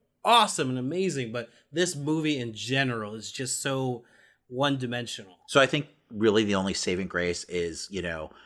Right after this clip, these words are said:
Speaker 2: we're getting a more fully formed Anakin. Um, he just felt more believable, even though he's animated <laughs> as a
Speaker 1: Uh-huh. <laughs>
Speaker 2: character. And then, you know, it's the introduction of Ahsoka, which is a beloved character, one of my favorite Star Wars characters of all time.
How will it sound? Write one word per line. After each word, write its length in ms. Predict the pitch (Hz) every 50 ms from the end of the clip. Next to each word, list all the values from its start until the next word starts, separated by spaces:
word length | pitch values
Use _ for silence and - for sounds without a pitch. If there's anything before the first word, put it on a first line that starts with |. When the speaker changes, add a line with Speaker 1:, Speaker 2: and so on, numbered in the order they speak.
| - - - - - _ _ _ _
Speaker 2:
we're 160 | 107 110 104
getting 520 | 95 87 - 98 92 95 98 101 98 101 104 -
a 60 | - 98
more 320 | 107 113 110 110 107 98
fully 400 | - - - - 107 113 123 110
formed 600 | - - - - 92 101 101 101 107 104 104 - - -
Anakin. 600 | 82 76 78 95 98 - - 127 131 135 143 147 - _ - - - - - _ _
Um, 460 | - 95 92 87 85 82 80 80 80 -
he 160 | - - 110
just 240 | 98 113 104 - -
felt 240 | - 107 104 95 101
more 240 | 98 95 98 104
believable, 840 | 85 - 80 67 76 80 78 80 95 101 90 107 110 117 123 - - _ _
even 220 | 98 92 90 92
though 120 | 92 90 82
he's 180 | 98 95 -
animated 460 | 92 82 85 92 95 107 110 113 101 - - - -
<laughs> 680 | - 180 - - 214 - - - - - - - 214 135
as 280 | 135 135 117 110 101
a 40 | 117
Speaker 1:
Uh-huh. 60 | 110 -
<laughs> 0 |
Speaker 2:
character. 800 | - - 110 98 110 110 110 - - 147 170 170 - - - -
And 220 | - 113 110 104 104
then, 340 | 107 101 101 98 98 101 101 - -
you 200 | 180 127 107 117
know, 300 | 104 101 98 98 - - - - - - _ -
it's 280 | 101 120 104 - - -
the 120 | 131 120
introduction 480 | 113 - - 120 127 117 - - 127 117
of 140 | 113 110
Ahsoka, 580 | 110 107 101 - - 117 101 - - - 73 80
which 200 | 80 87 80 -
is 220 | 95 85 78 -
a 80 | 87 92
beloved 420 | 87 107 98 101 98 87 98 -
character, 420 | - - - 95 90 87 - - 98
one 160 | 82 98 101
of 60 | 98 92
my 160 | 92 95 92
favorite 320 | - - 98 82 90 -
Star 240 | - - 90 87 82
Wars 180 | 82 87 85 -
characters 420 | - - 90 85 80 - - 90 85
of 100 | 82 85
all 120 | 85 82 -
time. 400 | - - 90 85 85 85 82